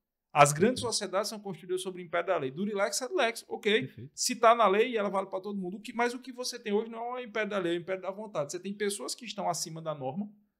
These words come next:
Speaker 1: da lei, dizendo, "Eu quero assim, filo porque quilo. Eu quero assim." E pra essas pessoas, a sociedade amedrontada, submissa, de cabeça baixa,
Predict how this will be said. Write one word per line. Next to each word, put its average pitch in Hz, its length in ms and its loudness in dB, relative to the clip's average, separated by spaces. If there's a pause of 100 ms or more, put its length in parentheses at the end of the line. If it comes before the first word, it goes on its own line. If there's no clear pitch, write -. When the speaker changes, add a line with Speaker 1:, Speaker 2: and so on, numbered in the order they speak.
(100)
Speaker 1:
da 180 160 6
lei, 180 200 4
dizendo, 208 340 -4
"Eu 262 140 6
quero 226 320 2
assim, 262 420 0 (140)
filo 208 600 -4
porque 208 340 -2
quilo. 254 420 -4 (320)
Eu 240 200 10
quero 180 240 2
assim." 185 360 -4 (240)
E 220 80 -4
pra 214 260 6
essas 330 320 2
pessoas, 202 640 0
a 170 60 -6
sociedade 160 840 -2
amedrontada, 151 880 -4
submissa, 143 720 -8
de 123 120 -18
cabeça 143 480 -2
baixa, 135 580 0